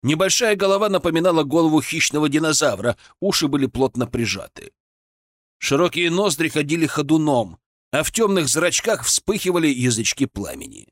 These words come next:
Не веря себе, я огляделся, но так оно и есть. Самый настоящий огонь горел в глазах скакуна.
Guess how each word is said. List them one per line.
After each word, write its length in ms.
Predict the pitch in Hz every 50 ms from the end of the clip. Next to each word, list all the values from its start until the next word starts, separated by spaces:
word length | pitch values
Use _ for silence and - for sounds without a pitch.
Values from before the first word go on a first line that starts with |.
| _ _ _ _ _ _ _ _ _ _ _ _ _ _ _ _ _ _ _ _ _ _ _ _
Не 220 | 98 104 120 131
веря 200 | 139 156 139 139 127
себе, 280 | - - 131 127 143 151
я 200 | 123 120 127 127
огляделся, 600 | 123 123 131 127 120 123 110 101 - - 92 - _ _ _
но 160 | - 98 92
так 220 | - - 104 - 107
оно 160 | 113 120 120
и 80 | 127
есть. 400 | 135 143 160 135 - - - - _ _ _ _ _ _ _ _ _ -
Самый 720 | - - - 143 139 147 151 151 147 160 170 170 170 -
настоящий 720 | - 147 143 135 - - 135 127 123 127 113 - - - 123
огонь 360 | - 120 117 110 127 127 127
горел 260 | 117 117 110 120 120
в 80 | 110 101
глазах 340 | 101 110 104 101 117 104 -
скакуна. 540 | - - 113 - - 98 82 69 69 -